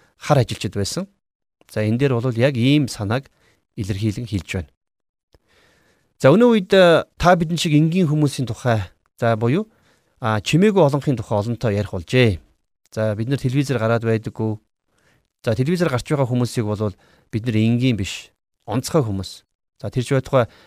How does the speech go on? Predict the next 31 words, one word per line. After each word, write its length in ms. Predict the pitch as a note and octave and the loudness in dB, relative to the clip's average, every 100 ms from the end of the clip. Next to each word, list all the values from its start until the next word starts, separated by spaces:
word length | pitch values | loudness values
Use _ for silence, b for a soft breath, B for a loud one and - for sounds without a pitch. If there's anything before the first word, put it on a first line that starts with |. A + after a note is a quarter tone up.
| b _ | b _
агуу 320 | A2 A#2 D#3 | -4 0 0
хүмүүс 340 | A#2+ A#2 A2 - | 2 0 -2 -4
гэж 280 | F#2+ - - _ _ | -10 -12 -20 _ _
үзэх 320 | A2+ - - _ _ | -6 -6 -10 _ _
хандлагатай 460 | - G#2+ - - | -12 -12 -6 -2
байдаг. 240 | G2+ F2 - _ _ _ _ _ _ _ _ | -2 -4 -14 _ _ _ _ _ _ _ _
За, 80 | B2+ | -2
түүнчлэн 400 | A#2 A3+ G#3+ A3 | 2 2 2 0
хүмүүс 300 | E3+ A3 A3 | 2 2 0
ч 80 | - | -2
гэсэн 260 | - - F2 _ _ _ _ _ | -4 -6 -12 _ _ _ _ _
бас 220 | A#2+ A#2 | -8 -2
яг 140 | D#3+ C#3+ | 0 2
ийм 160 | F3 D#3+ | 2 2
төрлийн 320 | C#3+ C3 A#2 | 0 0 -2
хүмүүсийг 480 | A2+ A#2 - A2+ b b b - | -2 -4 -4 -6 b b b -4
илүү 260 | D3 F#3+ | 0 -2
чухал 320 | - - F3 | -4 -6 -8
хүн 220 | - D3+ A#2 | -2 -2 -2
гэж 240 | F#2 - _ _ _ | -6 -14 _ _ _
үзэх 320 | C3+ C#3+ - A2+ | -6 -6 -6 -6
ёстой 400 | G#2+ - F3+ C3+ | -8 -4 0 0
гэж 240 | F#2+ - | -2 -8
биднийг 320 | G#2+ B2+ A#2 | -8 -4 -2
өнөөдөр 320 | G#2 G2+ G2 - _ _ - | -2 -4 -8 -14 _ _ -14
ятгах 240 | - F2+ | -10 -10
байна. 220 | - F2+ _ _ _ _ _ _ B B B B | -10 -12 _ _ _ _ _ _ B B B B
А, 160 | - B2+ | -6 -6
гэхдээ 240 | D3+ A3+ | -2 2
найз 240 | G3 F#3 | 2 2
минь, 220 | C#3 G2 | 0 -6